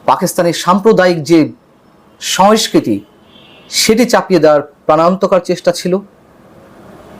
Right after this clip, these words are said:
সত্যি সত্যিই কি আমরা সেদিকে ফিরে যাচ্ছি? নতুন করে এই কথাটি আজকে আবারও তুলতে হচ্ছে এই কারণে যে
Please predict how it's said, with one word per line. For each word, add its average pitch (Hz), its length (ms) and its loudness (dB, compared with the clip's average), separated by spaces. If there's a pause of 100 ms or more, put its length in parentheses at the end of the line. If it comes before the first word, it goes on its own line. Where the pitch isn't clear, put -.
(480)
সত্যি 262 320 0
সত্যিই 233 260 0
কি 240 80 -2
আমরা 220 160 0
সেদিকে 208 300 0
ফিরে 196 200 2
যাচ্ছি? 156 400 0 (400)
নতুন 208 360 2
করে 233 420 2
এই 190 180 4
কথাটি 196 440 -2 (120)
আজকে 156 400 -2
আবারও 165 400 2
তুলতে 208 300 -4
হচ্ছে 214 260 -2
এই 160 80 4
কারণে 185 340 2
যে 156 320 0